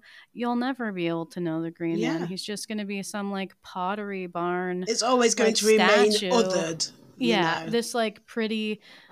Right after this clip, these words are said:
Speaker 1: idea
Speaker 2: Yeah.
Speaker 1: instead of a thing that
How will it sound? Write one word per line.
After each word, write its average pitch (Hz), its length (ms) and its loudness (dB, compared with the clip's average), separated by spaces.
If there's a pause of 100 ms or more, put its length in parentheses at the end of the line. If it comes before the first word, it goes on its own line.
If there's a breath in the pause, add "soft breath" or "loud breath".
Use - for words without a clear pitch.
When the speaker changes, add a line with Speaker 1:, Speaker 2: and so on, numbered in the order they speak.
(140 loud breath)
Speaker 1:
idea 185 760 -4 (380 loud breath)
Speaker 2:
Yeah. 175 300 -4 (340 loud breath)
Speaker 1:
instead 226 400 -2
of 208 120 -2
a 196 60 -6
thing 214 440 -6
that 196 180 -6